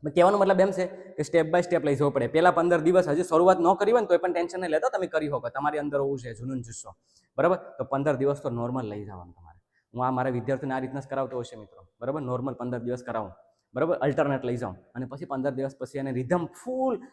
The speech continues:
એક્સપ્રેસ ટ્રેનની જેમ એને પછી રેપિટેશનમાં લઈ જાઉં છું, બરાબર? તો આ વસ્તુ તમારે બી કરવાની છે, બિગનિંગથી શરૂઆત કરવાની છે, એકદમ નોર્મલ, બરાબર? અને પછી થઈને આગળ વસ્તુ લઈ જવાની છે.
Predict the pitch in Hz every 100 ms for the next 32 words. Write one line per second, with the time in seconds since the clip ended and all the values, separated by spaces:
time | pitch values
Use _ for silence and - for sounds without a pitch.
0 | _ 180 - 214 190 - 185 185 165 160
1 | 156 147 143 143 131 131 123 117 117 104
2 | - - _ _ _ 165 226 285 - -
3 | - - - 127 165 175 175 180 135 139
4 | 147 151 151 156 165 165 165 123 117 139
5 | 143 156 151 151 151 147 156 151 120 117
6 | 147 156 127 123 151 - _ _ - 160
7 | 190 - 151 131 139 135 123 107 110 104
8 | - 113 107 107 104 117